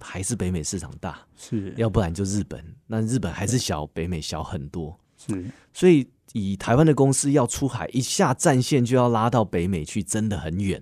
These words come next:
Speaker 1: 啊。
Speaker 2: 是。
Speaker 1: 这样，那么，呃，我们很惊艳当时这个数据，就说，诶，麦肯锡这份报告说，二零二二年的时候，呃，全球B to B的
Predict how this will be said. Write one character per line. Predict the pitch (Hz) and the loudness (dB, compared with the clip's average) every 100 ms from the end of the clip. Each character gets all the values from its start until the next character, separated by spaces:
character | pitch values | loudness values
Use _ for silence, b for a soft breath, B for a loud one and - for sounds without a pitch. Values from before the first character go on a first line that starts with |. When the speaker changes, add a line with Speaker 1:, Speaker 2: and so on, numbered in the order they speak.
| 76 | -8
Speaker 1:
啊。 | - _ b | -20 _ b
Speaker 2:
是。 | - 120 92 90 | -8 -6 -6 -6
Speaker 1:
这 | 87 | -8
样， | 80 | -2
那 | 110 | 2
么， | 117 95 92 - b b - | 2 2 0 -6 b b -10
呃， | 85 82 | -6 -4
我 | 87 92 | -2 0
们 | 113 | 0
很 | 107 87 | 0 -2
惊 | - 120 | 0 2
艳 | 123 101 92 | 2 2 0
当 | 98 101 | -2 -4
时 | - 80 | -4 -6
这 | 92 | -6
个 | |
数 | 85 104 92 | -4 -4 -4
据， | 92 | -6
就 | 87 90 | -6 -4
说， | 95 90 - b b - | -4 -6 -8 b b -10
诶， | 98 107 | -4 0
麦 | 127 | 0
肯 | 98 | 0
锡 | 82 101 | -4 -4
这 | 110 | -4
份 | 101 98 | -2 -2
报 | 95 | -4
告 | 95 90 | -4 -4
说， | 104 | -4
二 | 117 101 | -4 -4
零 | 87 90 | -4 -4
二 | 123 113 | -2 0
二 | 107 | 0
年 | 87 | 0
的 | 82 | -2
时 | 82 | -4
候， | 92 87 b b b b - | -4 -6 b b b b -12
呃， | 80 76 78 80 | -8 -8 -8 -6
全 | - 123 | 0 2
球 | 113 | 2
B | 98 131 | 2 4
to | 117 | 4
B | 92 110 | 2 2
的 | 104 90 85 82 | 2 0 0 -4